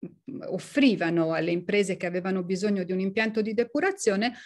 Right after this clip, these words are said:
non ci fosse qualcosa di realmente efficace per trattare reflui che fo-, che spesso erano molto, molto inquinati,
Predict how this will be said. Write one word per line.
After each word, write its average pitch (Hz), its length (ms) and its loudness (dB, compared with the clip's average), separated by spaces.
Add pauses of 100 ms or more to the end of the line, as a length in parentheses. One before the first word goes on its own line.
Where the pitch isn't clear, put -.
(220)
non 277 200 6
ci 349 140 2
fosse 269 600 2
qualcosa 254 680 2
di 226 320 -2
realmente 233 600 0
efficace 214 840 0
per 214 180 0
trattare 233 540 2
reflui 269 500 4
che 247 120 -4
fo-, 208 320 -2
che 220 100 -6
spesso 226 480 -2
erano 208 300 0
molto, 220 640 6
molto 214 360 -2
inquinati, 190 800 -2